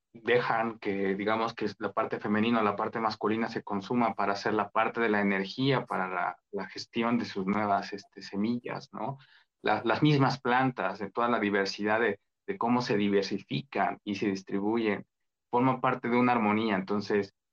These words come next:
eh, nosotros tenemos estos lazos de luz donde tenemos estas armonías y la misma armonía también nos está invitando a fluir. Entonces, entre más le ayudemos al universo a fluir, mm, digamos que más rápido tendemos esas llaves.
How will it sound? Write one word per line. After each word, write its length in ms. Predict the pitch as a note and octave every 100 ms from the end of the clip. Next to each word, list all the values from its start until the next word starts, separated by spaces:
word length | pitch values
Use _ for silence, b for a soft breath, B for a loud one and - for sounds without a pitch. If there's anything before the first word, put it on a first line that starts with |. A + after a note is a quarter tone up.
| _ _
eh, 240 | G#2+ G2+ G#2
nosotros 440 | A#2 - C3+ C#3+
tenemos 340 | C3+ C3 C3+ B2+
estos 320 | C3+ C3+ B2
lazos 360 | A#2+ B2+ C3 A#2
de 120 | F#2+
luz 240 | A2+ C3
donde 200 | A2 F#2+
tenemos 520 | F#2+ G#2 A2 A#2 A#2+
estas 300 | C3 - C3+
armonías 640 | C3 A2+ G#2 A#2 B2+ F#2+ F#2+
y 40 |
la 120 | G2+ A2
misma 260 | B2 C#3+
armonía 460 | C#3 B2 A#2+ C3 B2+
también 240 | B2 A#2
nos 160 | A#2 -
está 180 | - A#2+
invitando 540 | A#2 A2 A2+ A#2+ A#2
a 100 | F#2+
fluir. 320 | - D2 - _ _ _ _ _ F#2+
Entonces, 320 | G2 G#2 G2+
entre 240 | G2 G#2
más 200 | G#2+ A#2+
le 80 | C3
ayudemos 460 | A#2+ A2 A#2 A#2+ A2+
al 80 |
universo 460 | G#2+ G#2 G#2+ A#2 -
a 40 |
fluir, 440 | A#2+ G2+ G2+ B2 - _ _ _
mm, 120 | F#2+ F#2 _ _ -
digamos 400 | G#2 A#2 A#2 A#2
que 400 | G#2+ G2+ F#2 F#2+
más 240 | G#2+ A#2
rápido 320 | B2+ A#2+ A#2 A#2
tendemos 460 | G#2+ G#2+ A2+ A2+
esas 300 | A#2+ B2 G#2+
llaves. 460 | G#2+ G2 - - -